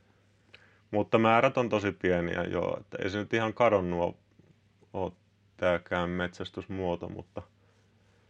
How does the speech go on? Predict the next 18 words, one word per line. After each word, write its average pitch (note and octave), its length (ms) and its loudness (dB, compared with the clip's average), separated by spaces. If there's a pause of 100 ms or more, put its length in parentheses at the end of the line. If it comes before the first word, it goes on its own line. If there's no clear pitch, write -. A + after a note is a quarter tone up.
(460)
vähissä. G2 560 2
Et F2+ 120 0
jos F#2+ 180 -4
verrataan G2 480 2
sinne F#2 260 -6
tuhat F#2 220 -4
yhdeksänsataaluvun F2+ 680 -2
alkuun, F#2 340 0
kun F2+ 100 -8
parhaimmillaan F2+ 840 -2 (600)
Suomessa F2+ 680 -4 (380)
yhden F#2 520 -4 (100)
kauden F2+ 420 2
aikana F2 400 -2
metsästettiin F2 800 -8
yli F2 160 -4
kaksi F2 340 -6
miljoonaa - 680 -8